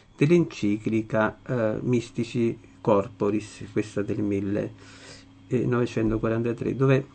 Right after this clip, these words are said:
parla, eh, tra i rapporti tra Cristo e la sua Chiesa, eh, i rapporti e i vincoli di unione tra i fratelli e Gesù.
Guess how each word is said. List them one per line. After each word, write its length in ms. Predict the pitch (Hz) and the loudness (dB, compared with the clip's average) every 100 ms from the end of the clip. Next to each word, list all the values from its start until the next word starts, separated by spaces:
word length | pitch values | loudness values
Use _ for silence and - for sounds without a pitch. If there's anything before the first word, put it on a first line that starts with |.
| - - - - | -20 -20 -20 -6
parla, 440 | - 156 151 143 131 | 2 2 6 4 4
eh, 320 | 135 123 117 | 2 2 2
tra 120 | 127 | 4
i 40 | 127 | 4
rapporti 560 | 143 139 160 139 135 | 4 6 6 6 0
tra 180 | - 123 | 4 2
Cristo 420 | - 208 214 - | 4 2 2 2
e 40 | 120 | 4
la 100 | 127 | 4
sua 200 | - 233 | 4 0
Chiesa, 720 | - 113 104 110 - 113 - - | 2 2 2 2 -2 -2 -4 -10
eh, 560 | 147 120 117 123 120 131 - - - | -2 0 0 0 -2 -6 -12 -20 -6
i 80 | - | 2
rapporti 800 | 135 135 - 180 135 - - 117 | 6 6 8 8 8 2 0 2
e 120 | 135 | 4
i 60 | 127 | 4
vincoli 440 | 147 175 139 127 | 4 4 2 0
di 100 | 123 | 2
unione 280 | 131 147 127 | 4 4 4
tra 140 | 131 | 2
i 40 | 131 | 0
fratelli 680 | 202 202 95 95 101 104 110 - - - - | 2 2 2 0 0 -4 -4 -12 -20 -20 -20
e 180 | - 123 | -6 -6
Gesù. 380 | 117 110 - 101 | -2 -2 -2 -6